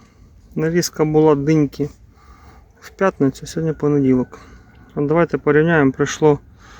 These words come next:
субота, неділя, нехай три дні. От.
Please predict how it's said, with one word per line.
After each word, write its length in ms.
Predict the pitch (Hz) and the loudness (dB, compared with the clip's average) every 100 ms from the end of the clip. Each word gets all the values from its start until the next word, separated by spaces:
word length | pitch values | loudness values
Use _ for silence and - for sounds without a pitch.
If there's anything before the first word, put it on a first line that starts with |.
| - - - | -20 -20 -20
субота, 480 | - 147 165 151 | -10 -2 0 2
неділя, 500 | 147 147 165 165 135 120 - - | 4 4 4 2 2 -2 -12 -12
нехай 380 | 165 160 151 156 | -4 -4 0 -2
три 380 | - 147 151 147 - 139 | 0 0 2 0 -4 -4
дні. 340 | 135 143 131 - _ _ _ _ _ _ _ _ _ _ _ _ _ - | 2 2 2 -4 _ _ _ _ _ _ _ _ _ _ _ _ _ -10
От. 420 | 151 143 - - | -6 -6 -8 -20